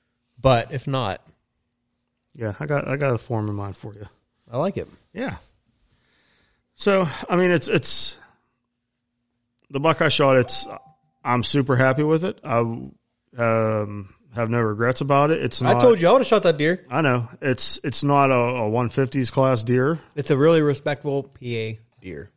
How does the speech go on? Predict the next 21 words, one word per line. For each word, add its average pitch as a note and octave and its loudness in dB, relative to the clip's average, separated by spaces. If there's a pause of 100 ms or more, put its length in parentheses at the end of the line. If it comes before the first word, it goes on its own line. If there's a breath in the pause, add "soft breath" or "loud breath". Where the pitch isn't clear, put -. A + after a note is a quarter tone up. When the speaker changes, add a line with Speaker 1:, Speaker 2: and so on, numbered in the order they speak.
(160)
Speaker 2:
It's - -12
a A#2+ -2
ve-, G#2+ -4
Speaker 1:
Definitely. - -2
Speaker 2:
yes, G#2 -2
a A#2 -6
respectable C#3 -4
P C3 -2
A B2 0 (220)
eight A#2 -8
point. G#2 -18 (360)
Speaker 1:
Mm-hmm. A#2 -10 (200)
Speaker 2:
And A2+ -14
I'm G2+ -8
very, A#2 -2
very A#2 2
happy A2 -4
with G2+ -8
it. - -16 (760)
So, G#2 -4 (520)
um, G2 -12